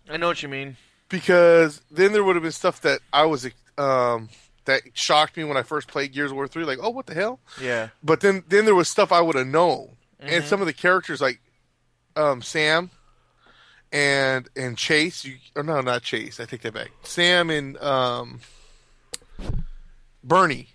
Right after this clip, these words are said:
Speaker 2: and stuff
Speaker 1: Mm-hmm.
Speaker 2: like that. You, you get more into those two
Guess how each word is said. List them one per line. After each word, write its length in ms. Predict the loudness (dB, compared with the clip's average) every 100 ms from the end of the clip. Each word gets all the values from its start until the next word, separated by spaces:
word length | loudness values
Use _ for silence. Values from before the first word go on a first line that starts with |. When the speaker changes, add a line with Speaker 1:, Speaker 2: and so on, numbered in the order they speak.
| _ _ _ _ _ -16
Speaker 2:
and 80 | -4
stuff 140 | -2
Speaker 1:
Mm-hmm. 80 | -2
Speaker 2:
like 100 | 0
that. 180 | -2 -2
You, 160 | -8 -12
you 140 | -14
get 220 | -6 -4 -2
more 300 | 0 0 0
into 680 | -4 -8 -8 -6 -8 -10 -16 _ _
those 320 | 0 0 0 -6
two 300 | -8 -8